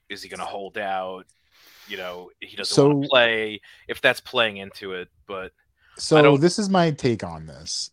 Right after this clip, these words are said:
Speaker 2: Jordy Nelson was not exactly a, a top ten pick. Neither was Randall Cobb,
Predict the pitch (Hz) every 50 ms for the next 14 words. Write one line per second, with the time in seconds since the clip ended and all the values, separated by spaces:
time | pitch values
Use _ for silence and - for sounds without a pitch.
0 | _ _ - - 139 143 160 170 190 175 165 151 143 143 - - 127 123 120 120
1 | 117 107 113 110 110 113 113 113 104 98 110 107 107 104 - 110 104 101 98 95
2 | 87 _ _ - 98 92 - - 110 101 92 - - - 101 95 90 87 - -
3 | - - - - - _ _ _ _ _ _ - - - 113 117 123 131 139 139
4 | 147 131 127 131 127 127 131 131 131 - 120 110 107 104 104 101 101 104